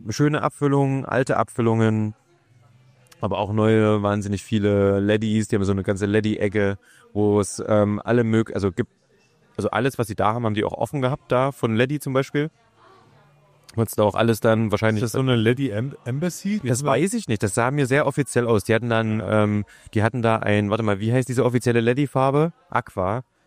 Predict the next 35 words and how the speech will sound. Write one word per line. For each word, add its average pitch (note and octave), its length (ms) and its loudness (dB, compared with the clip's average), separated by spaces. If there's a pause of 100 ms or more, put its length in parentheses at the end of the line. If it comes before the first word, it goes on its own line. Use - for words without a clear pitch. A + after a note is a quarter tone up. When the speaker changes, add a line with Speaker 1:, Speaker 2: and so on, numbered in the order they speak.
(120)
Speaker 1:
Ein G2+ 140 -2
aquafarbenes A#2 880 0
Schaf C3 300 -2
stehen F#2+ 320 0
und G2 100 2
solche F#2 220 0
Sachen. G2 360 0
Und G#2 180 0
auch, F#2 100 2
Speaker 2:
Okay. G2 160 -12 (320)
Speaker 1:
du G2 100 0
hast G2 140 0
dann G#2+ 120 0
zu G#2+ 120 0
den, F#2+ 340 2 (320)
wenn F#2+ 120 -2
du G2 100 0
dir F#2+ 200 4
ein F#2+ 100 -2
Octomore G2+ 380 0
gekauft G2 440 -2
hast, F#2 300 -4
hast F#2 120 -6
du F#2+ 40 0
ein F2 120 0
Glas F2 260 0
dazu F#2+ 260 -4
bekommen, F2+ 300 0
diese E2+ 160 0
schwarzen F2+ 320 -4
Octomore-Gläser F2+ 600 -2
und F2+ 100 0
so F2+ 80 -4
ein E2 60 -4
Kram. F2 380 -2